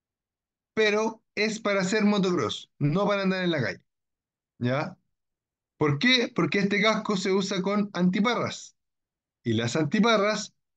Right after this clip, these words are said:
más que nada, protegen de la tierra, los golpes, no sé, agua que pueda saltar a los ojos, etcétera, ¿ya?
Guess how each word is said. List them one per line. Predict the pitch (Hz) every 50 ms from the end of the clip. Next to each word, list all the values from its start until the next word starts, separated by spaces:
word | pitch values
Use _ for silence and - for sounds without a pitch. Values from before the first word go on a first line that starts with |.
| _ _ _ _ _
más | - 151 156 160 165 180 196 214 208 208 -
que | - - 202 208
nada, | 214 220 214 190 165 165 160 165
protegen | 165 151 147 143 170 180 180 185 180 175 160
de | 156 147
la | 135 123 117
tierra, | - 143 151 165 170 175 170 170 160 160 156 143
los | 139 131 123
golpes, | 117 120 139 143 - 156 170 170 165 160 156 143 143 147 147 147 147 147 143
no | 139 135
sé, | 123 - - 139 131
agua | 123 139 151 156 151 151 143
que | 139 143
pueda | 139 143 147 143
saltar | 139 151 139 139 151 143 135 -
a | - 147 143
los | 143 135
ojos, | 147 143 151 147 - 160 156 147 147
etcétera, | 143 139 - 131 120 - - - _ _ _ _ _ _
¿ya? | _ 113 117 120 135 160 180